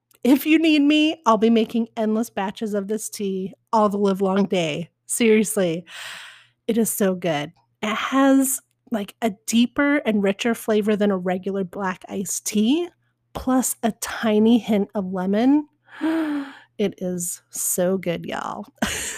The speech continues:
Of course, you know I'm gonna share all my secrets with you. Um, I wanna share this really refreshing combination with you. So I'll include it in the show notes. If you wanna check them out,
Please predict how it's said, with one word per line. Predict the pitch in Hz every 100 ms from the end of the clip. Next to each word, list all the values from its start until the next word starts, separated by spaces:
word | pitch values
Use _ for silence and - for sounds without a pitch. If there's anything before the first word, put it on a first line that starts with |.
| - - _ - 427 - 453 - - - _ _ _ - - - -
Of | 233 226
course, | - 233 -
you | 262
know | 254
I'm | 254
gonna | 254
share | 254 226 214 202 -
all | 208
my | 214
secrets | 240 220 - 190 -
with | 196 196
you. | 190 180 180 190 _ - - - -
Um, | 214 196 196 190 208
I | 233
wanna | 214 208
share | 202 208 190
this | 180 185 180 - - - _ _ _ -
really | 185 196 196 185 196
refreshing | 214 - 214 196 233
combination | 233 240 226 220 220 202
with | 185 175
you. | 185 151 170
So | - - 220 196 196 196 -
I'll | 202 208
include | 214 - 277 285
it | 302
in | 294 285
the |
show | 294 - 247
notes. | 240 240 240 - - - - - - - -
If |
you | 226
wanna | 214 226
check | - 277 -
them | 311 294
out, | 254 247 254